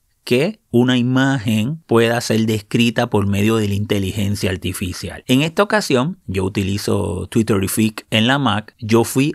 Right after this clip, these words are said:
al tweet, pero me moví hasta la imagen y la descargué.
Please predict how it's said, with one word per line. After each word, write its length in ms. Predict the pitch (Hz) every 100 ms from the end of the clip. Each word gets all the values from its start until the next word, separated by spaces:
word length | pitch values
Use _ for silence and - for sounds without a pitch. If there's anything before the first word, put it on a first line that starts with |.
| -
al 280 | 131 156 -
tweet, 340 | 120 110 - -
pero 280 | 131 170 180
me 300 | 139 131 120
moví 560 | 117 107 104 123 196 - _
hasta 400 | - - - 139
la 120 | 139
imagen 560 | 147 127 110 107 117 120
y 140 | 135
la 180 | 117 107
descargué. 1120 | 104 101 - - 113 98 95 98 107 101 -